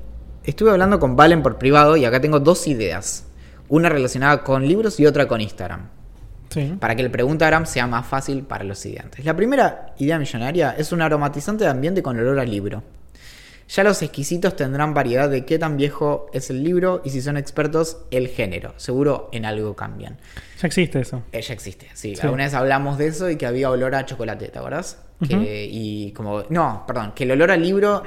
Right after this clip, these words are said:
Speaker 1: tenía mucho que ver con el olor a chocolate y que por eso nos gustaba.
Speaker 2: Ujú.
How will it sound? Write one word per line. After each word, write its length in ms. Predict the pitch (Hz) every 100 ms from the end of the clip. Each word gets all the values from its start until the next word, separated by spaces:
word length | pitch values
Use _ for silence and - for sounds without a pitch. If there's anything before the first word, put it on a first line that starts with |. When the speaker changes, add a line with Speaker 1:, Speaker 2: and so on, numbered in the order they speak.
| -
Speaker 1:
tenía 240 | 147 160
mucho 320 | 165 165 170
que 60 | 151
ver 100 | 147
con 120 | 160
el 60 | 131
olor 180 | 117 135
a 80 | 139
chocolate 520 | - 123 139 147 143
y 60 | 117
que 140 | 117
por 120 | 110
eso 300 | 120 127 131
nos 180 | 117 107
gustaba. 440 | 95 - 85 -
Speaker 2:
Ujú. 320 | 160 - 226